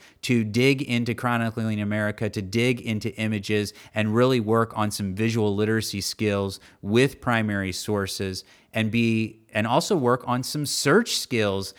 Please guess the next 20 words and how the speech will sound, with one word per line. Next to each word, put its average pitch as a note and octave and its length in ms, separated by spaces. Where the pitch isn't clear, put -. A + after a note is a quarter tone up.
with A2 180
primary A2 420
sources G#2+ 580
in B2 160
some A#2 320
new C3 300
and A2 200
different A2 320
ways. G2 460
Definitely D3+ 600
worth A#2+ 460
a A2+ 80
look A#2+ 440
on A2 240
your A#2 180
parts, A#2+ 440
especially C#3+ 560
if A#2+ 100
you B2 140
have A#2 400